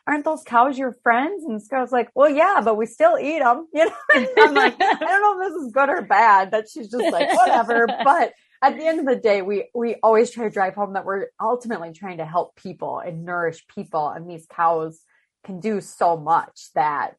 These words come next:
Speaker 1: um,
Speaker 2: Mm-hmm.
Speaker 1: you know, and it's all about honoring their life and making sure they're healthy and thriving while we have them, and then respectfully harvesting them to provide for humanity. And so it's a, it's a good calling, but it's a hard concept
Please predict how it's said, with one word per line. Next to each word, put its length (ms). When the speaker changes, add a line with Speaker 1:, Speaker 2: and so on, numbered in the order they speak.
Speaker 1:
um, 120
Speaker 2:
Mm-hmm. 600
Speaker 1:
you 60
know, 180
and 120
it's 320
all 220
about 240
honoring 380
their 140
life 360
and 320
making 240
sure 160
they're 160
healthy 340
and 160
thriving 400
while 160
we 120
have 260
them, 180
and 140
then 220
respectfully 880
harvesting 560
them 240
to 360
provide 500
for 300
humanity. 800
And 200
so 160
it's 160
a, 220
it's 140
a 360
good 200
calling, 400
but 100
it's 180
a 120
hard 400
concept 720